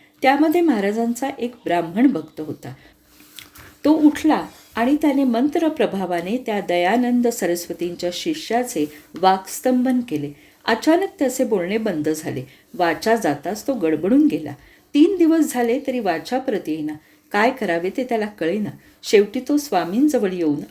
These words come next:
अगतिकतेने त्यांच्या चरणावर मस्तक ठेवून त्यांना शरण आला. गयावया करून अश्रू ढाळू लागला. त्याची ती अवस्था पाहून त्या आपल्या भक्ताला मंत्र परत घ्यावा व अभय द्यावे म्हणून स्वामींनी सांगितले. भक्तांनी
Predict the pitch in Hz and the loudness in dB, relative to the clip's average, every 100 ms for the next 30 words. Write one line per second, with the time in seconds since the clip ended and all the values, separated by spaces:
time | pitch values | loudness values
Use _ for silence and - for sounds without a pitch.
0 | - 170 202 269 262 285 277 254 269 240 | -8 -4 -4 -4 -4 -2 0 0 0 -4
1 | 160 180 190 175 165 170 214 262 202 - | -6 -8 -6 -6 -6 -4 -2 0 -2 -4
2 | - 165 - 160 143 - - _ 190 180 | -6 -8 -6 -4 -4 -6 -14 _ -6 -4
3 | 226 - 143 156 170 - 143 - - - | -6 -4 -2 0 -2 -4 -10 -18 -20 -20
4 | - 196 220 285 330 311 302 302 220 233 | -2 4 6 6 4 4 4 2 -2 -2
5 | - 196 - 233 294 185 160 147 135 131 | -6 -10 -6 0 0 0 -4 -6 -6 -10
6 | - - _ _ 196 180 262 262 294 - | -12 -18 _ _ -4 -2 -2 0 0 0
7 | 180 180 - 175 - 160 185 247 - 247 | -2 -4 -4 -4 -6 -8 -4 -4 0 -2
8 | - 170 175 170 180 175 - 202 220 226 | 0 -6 -2 -2 -2 -10 -6 -2 0 0
9 | 175 185 196 196 190 226 294 196 185 156 | -2 -4 -8 -4 0 2 0 -2 -4 -4
10 | 147 - _ 202 - 202 202 214 302 190 | -8 -14 _ -6 -2 0 2 4 4 4
11 | 151 156 151 _ _ 190 196 220 254 151 | 0 -2 -4 _ _ -6 -4 -4 -2 0
12 | 156 156 160 202 - 131 120 - - - | 0 -2 -6 -6 -4 -6 -8 -12 -16 -18
13 | _ _ _ 190 226 208 - 302 330 | _ _ _ 0 2 2 4 4 4